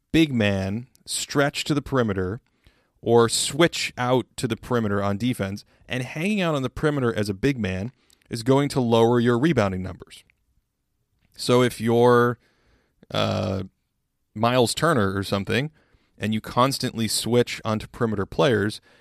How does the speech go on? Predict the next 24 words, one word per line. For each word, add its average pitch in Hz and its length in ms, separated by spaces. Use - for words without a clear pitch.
it's - 160
going 143 320
to - 100
be 113 140
hard 117 320
for 120 100
you 113 160
to 101 100
scoop - 440
up 110 160
those 101 200
defensive 104 480
rebounds 117 420
because 104 400
now 147 280
you're, 135 380
you're 127 140
in 123 60
the 113 140
opposite 151 500
position 104 600
of 104 140
that 104 240
teammate 120 520